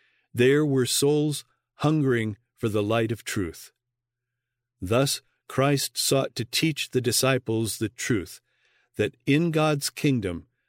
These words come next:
there are no territorial lines, no caste, no aristocracy, that they must go to all nations,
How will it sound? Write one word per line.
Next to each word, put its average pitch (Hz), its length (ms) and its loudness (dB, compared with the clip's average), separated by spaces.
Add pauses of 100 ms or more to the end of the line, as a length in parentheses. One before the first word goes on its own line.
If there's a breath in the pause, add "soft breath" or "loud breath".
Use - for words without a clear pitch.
(140)
there 117 280 2
are 139 220 2
no 127 300 2
territorial 113 760 0
lines, 95 540 -4 (460)
no 120 240 2 (100)
caste, 139 560 -2 (420)
no 131 380 2
aristocracy, 139 1040 -2 (960)
that 123 160 4
they 151 160 4
must 151 320 2 (160)
go 151 300 4
to - 280 0
all 143 220 2
nations, 147 720 0